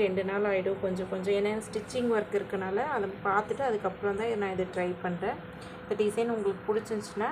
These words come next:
எனக்கு ஒரு லைக் பண்ணுங்க. ம், இதில் ஏதாவது மிஸ்டேக் இருந்தாலும் சொல்லுங்க.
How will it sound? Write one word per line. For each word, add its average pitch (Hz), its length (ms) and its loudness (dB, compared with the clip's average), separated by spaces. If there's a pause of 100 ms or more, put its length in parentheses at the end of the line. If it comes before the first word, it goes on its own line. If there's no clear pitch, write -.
(120)
எனக்கு 202 180 -2 (100)
ஒரு 185 60 0 (100)
லைக் 202 260 0
பண்ணுங்க. 196 280 0 (1600)
ம், 220 280 2 (180)
இதில் 262 260 4
ஏதாவது 233 320 6
மிஸ்டேக் 233 460 4
இருந்தாலும் 208 420 4
சொல்லுங்க. 202 320 4